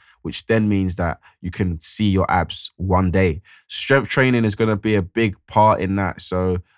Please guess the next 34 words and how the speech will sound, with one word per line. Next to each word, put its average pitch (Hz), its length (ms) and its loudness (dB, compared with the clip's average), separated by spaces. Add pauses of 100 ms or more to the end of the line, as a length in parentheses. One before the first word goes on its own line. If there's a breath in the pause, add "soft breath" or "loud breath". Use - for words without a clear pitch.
(160)
building 120 280 4
some 113 200 0
muscle 110 340 2
mass 107 300 0
to - 140 -14
increase 104 440 -2
your 95 100 0
metabolic 95 640 -4
activity, 98 840 -2 (560 loud breath)
it's 110 160 -4
gonna 110 180 0
play 107 200 0
a 104 60 4
role. 104 400 2 (180)
So 92 380 -2
you - 100 -2
can 117 120 -2
start 107 340 2
basic, 113 440 0 (140)
push-ups, - 580 -2
pull-ups, - 640 0 (540 soft breath)
bench 120 280 0
press. 110 440 0 (120)
Just 131 160 -2
start - 280 0
basic. - 440 -2
You 117 60 0
don't 139 100 4
have 113 140 -2
to 127 80 -4
go 104 140 2
crazy. 98 460 -2
Squatting, 104 640 0
deadlifting. 101 720 -4